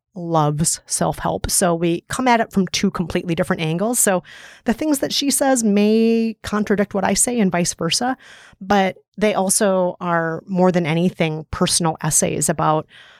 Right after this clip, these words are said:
how we live, how we've been affected by things. And some of what we talk about,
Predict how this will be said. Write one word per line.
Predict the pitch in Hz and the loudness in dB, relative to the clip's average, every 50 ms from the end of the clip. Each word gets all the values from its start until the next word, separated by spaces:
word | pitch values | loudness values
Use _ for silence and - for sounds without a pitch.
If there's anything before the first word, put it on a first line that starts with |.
| _ - | _ -10
how | - - 185 170 170 170 175 170 170 170 170 170 - _ - | -2 0 2 2 2 2 2 0 0 -2 -4 -8 -12 _ -10
we | 214 165 185 175 160 | -4 -2 0 0 0
live, | 160 165 190 214 - - - - | 0 2 2 2 2 0 0 0
how | 165 165 | 0 2
we've | 165 170 170 151 | 2 2 0 -2
been | - 170 | -2 -2
affected | 165 151 - 165 151 - 175 151 | -2 -2 -2 -4 -2 -2 -4 -2
by | 165 160 | -2 -2
things. | 160 - 175 165 156 160 160 160 151 | -2 0 0 0 0 0 0 0 0
And | - 160 156 156 147 - - - - - - - - - | -2 -2 -4 -6 -6 -10 -14 -20 -20 -20 -20 -14 -6 -2
some | - 220 208 | 0 2 2
of | 190 170 | 2 2
what | 175 - - | 0 0 0
we | 185 | 0
talk | - 175 160 151 - | 0 0 -2 -2 0
about, | 170 165 160 156 156 156 - | 0 0 2 2 0 -2 -4